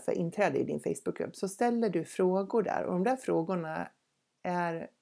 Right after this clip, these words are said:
eh, sådana saker som du har nytta av att veta kring dina kunder.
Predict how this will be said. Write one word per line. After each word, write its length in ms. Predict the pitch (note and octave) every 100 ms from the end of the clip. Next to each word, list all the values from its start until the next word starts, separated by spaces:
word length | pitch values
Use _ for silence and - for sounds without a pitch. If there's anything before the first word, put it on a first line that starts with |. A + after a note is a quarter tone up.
| _
eh, 520 | - E3+ E3 E3 -
sådana 280 | F3+ G3 G3
saker 260 | G3 F3 -
som 160 | E3+
du 140 | F3+ G3
har 100 | E3+
nytta 500 | F3 A3 - - D#4+
av 180 | -
att 140 | D#3 D#3
veta 540 | F#3+ G#3 G#3 _ D4+
kring 260 | - - D3+
dina 220 | D#3 D#3
kunder. 520 | - F#3+ G#3 - -